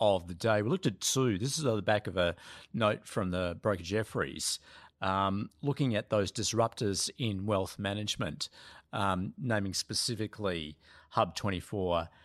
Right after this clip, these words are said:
and Netwealth, saying they've captured, um, a significant, significant proportion of the inflows over the past year, new, you know, into, uh, new inflows into the, um, wealth management space, and, um,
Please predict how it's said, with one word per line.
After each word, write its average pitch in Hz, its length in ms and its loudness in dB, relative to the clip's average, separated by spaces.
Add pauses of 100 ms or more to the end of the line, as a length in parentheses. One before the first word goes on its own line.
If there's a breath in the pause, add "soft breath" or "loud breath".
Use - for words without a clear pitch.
(320 soft breath)
and 92 380 -2
Netwealth, 101 480 -2
saying 95 380 -2
they've 87 240 -4
captured, 92 560 -4 (160)
um, 80 680 -6 (300)
a 90 40 -10
significant, 120 800 -2
significant 123 460 -4
proportion 95 500 -4
of 78 100 -4
the 87 140 -8
inflows 90 640 -4 (220 loud breath)
over 98 100 -2
the 87 80 -6
past - 440 -4
year, 95 340 -2
new, 107 300 -2 (360 loud breath)
you 101 140 -4
know, 87 140 -4
into, 87 560 -6
uh, 80 120 -4
new 90 240 -8
inflows 87 240 -4
into 85 460 -6
the, 82 240 -10
um, 80 220 -6 (120)
wealth 87 300 -8
management 87 400 -8
space, - 580 -4 (400 loud breath)
and, 85 460 -8
um, 85 380 -6